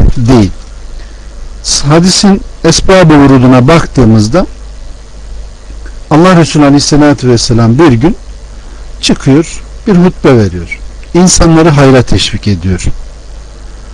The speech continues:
Sonra oturuyor. Sahabe bakıyor,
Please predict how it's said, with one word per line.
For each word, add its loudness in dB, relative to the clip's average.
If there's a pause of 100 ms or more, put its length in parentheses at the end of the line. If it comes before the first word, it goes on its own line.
(140)
Sonra 2
oturuyor. 0 (2500)
Sahabe 2
bakıyor, 2